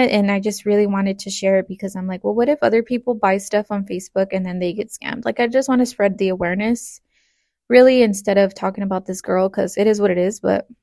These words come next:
um, I do feel like she could have been a little bit more understanding and kind about it. Like, "I did send you my money," but, uh,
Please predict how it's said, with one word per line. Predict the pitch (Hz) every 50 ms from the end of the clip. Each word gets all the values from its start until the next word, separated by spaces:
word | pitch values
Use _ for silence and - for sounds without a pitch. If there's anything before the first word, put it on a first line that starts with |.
| _ _ _ _ _ _ _ _ _ _ _ _ _ _ _ _ _ _ - - - -
um, | 196 196 196 190 190 190 190 190 185 -
I | - 208 214
do | 196 214 214
feel | 214 - 220 214 202
like | 196 196 196
she | - - - 196
could | - 214
have | 202 196 202
been | 196 190
a | 190 185
little | 185 190 190 185
bit | 190 190 190 180 - - _ _ _ _ _ -
more | 196 190 180 180 180 190
understanding | 190 180 175 - - 190 180 180 180 180 175 226 214
and | 175 170 - -
kind | - 185 202 214 240
about | 247 254 269 269
it. | 277 277 254 -
Like, | 185 170 170 _ _ _ _ _ _ 240
"I | 185 185
did | 175 190 180 185
send | - - 214 208 208
you | 208 220
my | 220 220 226
money," | 220 233 226 233 240
but, | 233 220 208 180 180 - - _ _ _ _ _ _ _ _ _ _ _ _ _ _ _ -
uh, | - 98 98 - 101 101 98 98